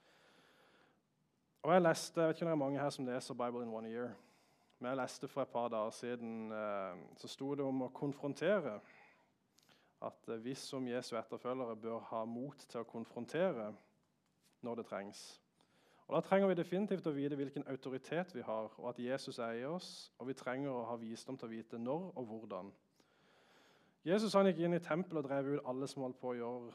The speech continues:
handel der, og velta bordene til pengevekslerne. Og det var ganske voldsomt. Og vi er jo kalt for å stå opp for urettferdighet, ydmykhet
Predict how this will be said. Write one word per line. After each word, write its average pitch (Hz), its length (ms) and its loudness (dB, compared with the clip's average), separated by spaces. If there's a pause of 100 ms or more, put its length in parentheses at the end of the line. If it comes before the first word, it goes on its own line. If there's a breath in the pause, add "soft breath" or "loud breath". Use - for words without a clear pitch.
(140)
handel 131 340 -2
der, 143 160 4
og 123 80 -4
velta 117 400 -4
bordene 117 420 -4
til 123 140 -12
pengevekslerne. 127 960 -2
Og - 800 -20
det 120 60 0
var 135 100 0
ganske - 260 -2
voldsomt. 123 760 -4 (680 soft breath)
Og 131 80 -4
vi 180 60 6
er 180 160 10
jo 214 80 4
kalt 165 320 2
for 147 240 2
å 135 80 0
stå 139 240 -2
opp - 240 -14 (480 soft breath)
for 131 160 -2
urettferdighet, 120 800 -2 (720)
ydmykhet 151 800 -2